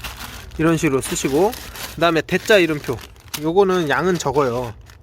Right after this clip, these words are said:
오천 원인데 양 적어요. 이름표 자-, 요, 요 작은 거는 삼천 원이에요. 삼천 원. 어, 그리고 그다음에 이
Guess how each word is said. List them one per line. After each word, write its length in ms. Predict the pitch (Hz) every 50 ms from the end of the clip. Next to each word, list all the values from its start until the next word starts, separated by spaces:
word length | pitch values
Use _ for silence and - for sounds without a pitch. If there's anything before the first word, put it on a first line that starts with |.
| - -
오천 260 | 147 147 - - 196 175
원인데 420 | 160 147 139 135 147 175 156 120 110 - - - - - - - - -
양 160 | 131 131 156 139
적어요. 280 | - 143 117 117 113 113
이름표 420 | 160 185 202 220 208 - 226 185
자-, 160 | - - - - -
요, 220 | 147 139 135 131 135
요 140 | 139 139
작은 300 | 131 - - 147 160 175
거는 200 | 165 156 139 131
삼천 360 | - - 226 233 - - 254 233
원이에요. 340 | 196 160 131 113 110 107
삼천 340 | - - 180 180 - - 147
원. 160 | 127 131 196 - - - - - - - - - - - - - - - -
어, 120 | 113 104 104 -
그리고 320 | 160 160 156 170 202 240 - - - - - - - - - - - - - -
그다음에 380 | 131 123 120 117 117 117 113
이 160 | 113 127 131